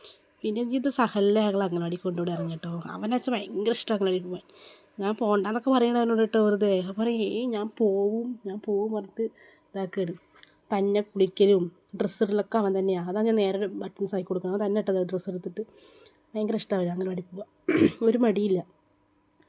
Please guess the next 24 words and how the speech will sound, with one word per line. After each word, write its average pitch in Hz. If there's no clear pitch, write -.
പോകണ്ട 214
പറഞ്ഞാൽ 214
കരയുള്ളൂ 185
അവൻ. 175
"ഞാൻ 196
പോവും." 190
അതാ 190
പറയുക, 208
"പോ, 214
ഞാൻ 196
പോകുമെന്ന് 220
പറഞ്ഞുകൊണ്ടിരിക്കുക." 208
പേട 180
പറയുമ്പോൾ 175
അവനെ 196
പോകാൻ 202
കണ്ടോ, 180
"ഞാൻ 214
പോവും, 208
ഞാൻ 196
പോവും" 190
എന്ന് 208
പറഞ്ഞുകൊണ്ടിരിക്കുക. 180
അപ്പോൾ 190